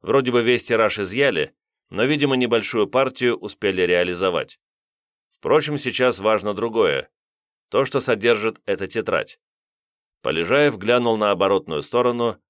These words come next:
раскрыл на последней странице. «Тетрадь московской типографии мосо тысяча девятьсот двадцать четвертого года»,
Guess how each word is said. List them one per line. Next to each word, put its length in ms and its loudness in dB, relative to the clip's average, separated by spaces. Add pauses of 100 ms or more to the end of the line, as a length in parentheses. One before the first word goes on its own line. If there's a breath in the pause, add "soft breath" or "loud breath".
(160)
раскрыл 500 0
на 100 0
последней 500 -4
странице. 680 -6 (640)
«Тетрадь 560 -2
московской 680 -2
типографии 720 -2
мосо 560 0
тысяча 460 -4
девятьсот 440 -4
двадцать 340 -2
четвертого 580 -4
года», 380 -4